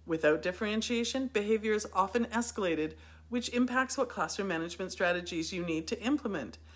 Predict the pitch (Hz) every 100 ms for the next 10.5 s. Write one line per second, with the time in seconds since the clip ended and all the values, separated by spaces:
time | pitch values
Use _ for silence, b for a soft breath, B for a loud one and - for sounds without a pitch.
0 | B B 185 196 226 254 285 247 233 160
1 | 147 165 - - 202 202 208 208 180 175
2 | 175 175 160 165 160 156 - 240 262 -
3 | 127 147 151 151 147 165 160 147 131 135
4 | 160 160 240 233 - - - - B B
5 | B B 254 254 269 285 277 247 233 214
6 | 208 226 214 220 202 208 196 190 180 190
7 | 196 202 - 190 190 180 175 180 180 196
8 | - 160 - 190 185 180 180 165 151 -
9 | 160 156 180 185 147 160 - 202 190 170
10 | 165 160 202 156 98